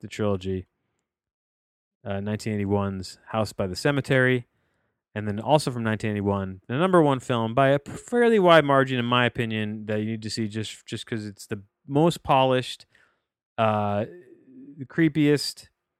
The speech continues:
I thought, I thought just the straight up funnest. I think it's also the shortest one by a minute or two. Uh, they're all about ninety minutes long, but I think this one actually was even the shortest one, The Beyond. I think came in, like, eighty-seven minutes. They're all, they're all real tight. They don't, you know, they,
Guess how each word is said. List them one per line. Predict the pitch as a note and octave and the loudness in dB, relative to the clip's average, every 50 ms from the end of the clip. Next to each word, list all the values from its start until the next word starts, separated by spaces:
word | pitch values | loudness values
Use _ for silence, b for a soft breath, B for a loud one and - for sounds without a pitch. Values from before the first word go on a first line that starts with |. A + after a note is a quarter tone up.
| _ _ _ _ _ _ _ _ - - | _ _ _ _ _ _ _ _ -6 -2
I | C#3 | 0
thought, | D3 E3+ D#3+ D3+ D#3 | 4 6 6 6 6
I | C#3+ F3 | 6 4
thought | F#3 G#3+ F#3 E3 | 6 6 6 6
just | D#3 C#3+ - | 4 0 -2
the | - C#3+ | -4 -4
straight | - - D#3 C#3 B2 | 0 4 6 6 6
up | A2+ | 6
funnest. | - - - C3+ B2 A#2+ A#2 - - | 4 2 0 2 2 2 0 0 0
I | D#3+ D3+ | 2 2
think | D#3 G#3+ A#3+ | 2 0 0
it's | A#3 - | 0 2
also | E3 D3+ D#3 - D3 | 4 4 4 4 4
the | A#2+ A2+ | 4 4
shortest | G#2+ - - C#3 C3 C3 C3+ - | 2 2 0 0 2 2 0 0
one | - C#3+ C#3 | 0 0 2
by | C3+ C#3 C3+ | 4 6 6
a | C3+ | 6
minute | C3 C3+ C3 C#3 | 4 2 0 2
or | C#3 C#3+ | 2 0
two. | C3+ - C#3+ C#3+ C#3+ C#3 C3+ - | 2 2 2 2 2 0 -2 -4
Uh, | - C3+ C3 B2 | -4 -4 -4 -2
they're | C#3 C3 D3+ D#3 | 0 2 4 6
all | E3+ E3+ D3+ | 8 8 8
about | C3 B2+ A2 | 8 6 4
ninety | G#2+ G#2+ G#2 G2+ G#2 | 2 0 0 0 0
minutes | F#2+ G2 F#2 F#2 - - | -2 -2 -4 -6 -4 -4
long, | G2 F#2+ F2+ E2+ E2+ b b b b b | -4 -4 -4 -6 -10 b b b b b
but | - A#2 | -4 -2
I | |
think | A2 C3+ B2+ | -2 -2 -4
this | B2 A#2 - | -6 -4 -4
one | B2 A2+ A2 A2+ - | -4 -6 -6 -6 -4
actually | A2+ A2 A#2 - - A#2+ G#2+ | -2 -2 -2 -2 -2 -6 -4
was | G2 G2+ G2 | -4 -4 -4
even | G2+ G2 F#2+ | -4 -6 -6
the | F#2 | -8
shortest | F2+ - G#2 G#2 G2 F#2 - - | -8 -4 -4 -4 -4 -4 -6 -8
one, | G2+ G2 F#2 F2+ F2 | -8 -8 -8 -10 -12
The | F2 | -10
Beyond. | E2+ F2+ F2+ F2+ F2+ F2+ F2 E2+ E2+ _ | -8 -6 -6 -6 -6 -8 -10 -12 -14 _
I | _ _ _ _ _ _ _ _ | _ _ _ _ _ _ _ _
think | - G#2+ - | -20 -18 -12
came | - G2+ F#2 F#2 | -10 -8 -8 -6
in, | F#2 | -6
like, | F2+ E2+ F2+ - | -6 -8 -8 -8
eighty-seven | G2 G2+ G2 G2 F#2+ - G#2+ F#2+ F2+ F#2+ F2 | -8 -6 -6 -6 -4 -2 -2 -2 -2 -4 -8
minutes. | E2+ F2 F2+ F#2 F#2+ | -8 -8 -8 -8 -4
They're | - C3 C#3+ | 2 6 8
all, | D#3+ D#3 C#3 | 8 8 8
they're | A#2+ A#2+ C3 D3 | 8 6 6 8
all | D#3 D#3 C3+ A#2+ | 8 8 6 6
real | A#2+ B2 A2 | 4 2 0
tight. | - - - B2 A2 G#2+ G#2 - | 0 0 -2 0 0 0 -2 -4
They | G#2+ G#2 | -4 -4
don't, | A2 A#2+ | -4 -4
you | B2 A2 | -4 -4
know, | G2+ G2+ | -4 -2
they, | G#2 G2+ | -4 -4